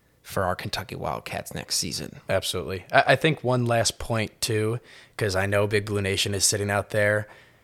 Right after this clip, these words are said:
Speaker 2: waiting for this question to be answered.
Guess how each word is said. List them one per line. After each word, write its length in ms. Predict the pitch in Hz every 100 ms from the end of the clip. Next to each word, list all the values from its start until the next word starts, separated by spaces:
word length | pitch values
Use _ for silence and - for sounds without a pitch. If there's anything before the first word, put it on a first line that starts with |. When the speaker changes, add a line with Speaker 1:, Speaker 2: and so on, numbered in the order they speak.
| _ -
Speaker 2:
waiting 560 | 101 101 101 101 101 101
for 160 | -
this 160 | 98 -
question 340 | 104 95 107
to 80 | 95
be 160 | 92 87
answered. 480 | 92 117 113 117